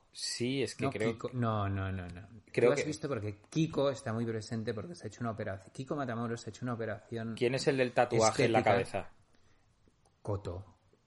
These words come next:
Speaker 1: El otro día le vi en un tuit de que no sé qué decía que había aparecido otra vez en televisión.
Speaker 2: ¿En serio?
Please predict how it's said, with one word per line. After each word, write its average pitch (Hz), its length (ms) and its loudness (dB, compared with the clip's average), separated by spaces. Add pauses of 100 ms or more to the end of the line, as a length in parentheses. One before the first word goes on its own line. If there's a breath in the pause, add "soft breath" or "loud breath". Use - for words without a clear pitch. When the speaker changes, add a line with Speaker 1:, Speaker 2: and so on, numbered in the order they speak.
(120)
Speaker 1:
El 101 180 -2
otro 110 260 0
día 131 400 -2
le 98 220 0
vi 113 400 -2
en 92 840 -6
un 107 260 -4
tuit 127 400 -2
de 107 160 0
que - 220 -12
no 95 140 -8
sé - 160 -14
qué 104 140 -2
decía 113 480 0
que 107 100 -4
había 98 200 0
aparecido 104 320 -6
otra 101 160 -4
vez - 100 -10
en 120 60 -12
televisión. 107 500 -12 (600)
Speaker 2:
¿En 107 160 -8
serio? 123 520 -8